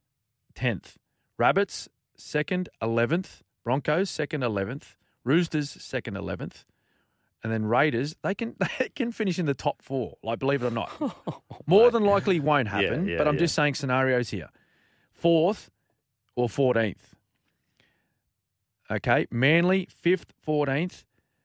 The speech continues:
Speaker 1: The Dragons can still make it.
Speaker 2: <laughs>
Speaker 1: They can finish fifth.
Speaker 2: How good's that?
Speaker 1: Uh, or fourteenth. So there's only, there's only, uh, five teams that can't make the top eight now. So that's the Doggies, the Knights, Warriors,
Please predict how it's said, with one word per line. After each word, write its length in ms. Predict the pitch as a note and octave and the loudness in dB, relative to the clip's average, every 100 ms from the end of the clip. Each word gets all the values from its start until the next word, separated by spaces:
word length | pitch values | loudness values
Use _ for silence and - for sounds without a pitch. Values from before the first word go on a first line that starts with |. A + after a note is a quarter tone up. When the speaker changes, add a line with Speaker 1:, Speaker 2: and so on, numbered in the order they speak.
| _ - | _ -6
Speaker 1:
The 80 | C#3 | -4
Dragons 640 | A#2+ D3 F#3+ E3 D3+ D3 - - | 2 2 2 2 -2 -4 -10 -6
can 160 | C#3+ | -4
still 360 | C3 - D#3 D#3 | -4 -2 0 2
make 300 | C#3+ B2 C3+ | 2 0 -2
it. 100 | - _ _ _ _ - | -8 _ _ _ _ -14
Speaker 2:
<laughs> 80 | - - _ _ _ _ _ _ _ _ - | -14 -14 _ _ _ _ _ _ _ _ 0
Speaker 1:
They 120 | F3 | 0
can 160 | G3+ A3 | 2 -2
finish 380 | - G3 F3 | 0 0 0
fifth. 440 | - F3+ E3 - - C3+ | 0 -2 -2 -6 -12 -4
Speaker 2:
How 120 | D3+ | -4
good's 260 | B2+ A2 | -2 -4
that? 240 | D#2+ D2 - _ _ _ | -6 -10 -12 _ _ _
Speaker 1:
Uh, 220 | A#2 A#2 | 0 2
or 180 | A2+ B2 | 2 0
fourteenth. 520 | A2+ C#3+ C3+ B2+ G2+ | 0 0 2 2 -2
So 200 | - C#3+ | 0 2
there's 160 | D3 D#3 | 2 4
only, 320 | F#3 G3 E3 - | 4 2 0 0
there's 160 | D3 | 0
only, 420 | F3+ F3+ D#3 C3 | 2 2 0 -2
uh, 400 | - B2+ B2 A#2 | -2 0 2 2
five 320 | A2 - C#3 C3 | 0 0 0 0
teams 240 | C3 A2 | -2 -2
that 140 | A#2 | -4
can't 260 | - A#2+ A#2 | -4 -4 -2
make 200 | A2 A2+ | -4 -6
the 80 | G2 | -6
top 260 | G#2+ G#2 | -6 -4
eight 160 | F#2 F2+ | -6 -6
now. 140 | F#2 | -8
So 120 | G2 G#2+ | -8 -8
that's 180 | G#2 - | -8 -8
the 60 | |
Doggies, 460 | G2 D3+ C#3+ C#3+ A2+ | -2 0 0 -2 -2
the 80 | A2+ | -2
Knights, 400 | A2 A2 A2 A2 | 0 0 -2 -2
Warriors, 580 | A#2+ B2+ B2 B2 A2+ | 0 2 2 0 -4